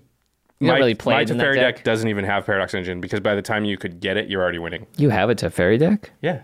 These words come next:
Speaker 2: I
Speaker 1: You
Speaker 2: have it.
Speaker 1: monster.
Speaker 2: Well, Kyle Hill plays in our play group, and I had to start making, like, so no.
Speaker 1: <laughs>
Speaker 2: I've always had one C E D H deck just for when I go to events, so
Speaker 1: Yeah, that
Speaker 2: people
Speaker 1: makes sense.
Speaker 2: Yeah.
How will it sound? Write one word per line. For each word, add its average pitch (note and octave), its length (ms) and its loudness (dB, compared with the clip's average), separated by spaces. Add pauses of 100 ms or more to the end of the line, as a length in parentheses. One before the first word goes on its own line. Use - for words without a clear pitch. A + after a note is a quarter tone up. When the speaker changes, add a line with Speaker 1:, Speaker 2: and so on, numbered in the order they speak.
Speaker 2:
I - 60 -6
Speaker 1:
You B2+ 120 4
Speaker 2:
have E2 80 2
it. D2+ 60 -6
Speaker 1:
monster. A2 680 2
Speaker 2:
Well, D#3+ 200 4
Kyle G#3+ 380 2
Hill G3 240 2
plays F3+ 280 2
in E3 80 2
our D3 120 2
play D#3+ 200 2
group, D3 140 0
and A#2+ 80 -2
I B2 60 2
had C3 100 0
to B2 40 -4
start B2 200 0
making, A#2+ 260 -4
like, A2+ 140 -2
so F2+ 100 -6
no. G#2 200 0
Speaker 1:
<laughs> E3+ 220 4
Speaker 2:
I've G3 200 4
always G3+ 180 4
had C#3+ 200 0
one C3+ 260 2
C C3 140 -2
E A#2 180 0
D A2 80 2
H G#2+ 160 0
deck G#2 180 0
just G#2 240 -2
for G#2+ 200 -2
when G2 100 2
I F#2+ 60 0
go F#2+ 100 0
to F#2+ 100 2
events, F#2+ 280 -2
so C3+ 80 0
Speaker 1:
Yeah, B2 180 4
that G#2 60 2
Speaker 2:
people F#2+ 80 2
Speaker 1:
makes F2 180 -4
sense. D#2+ 260 -6
Speaker 2:
Yeah. E2 140 -2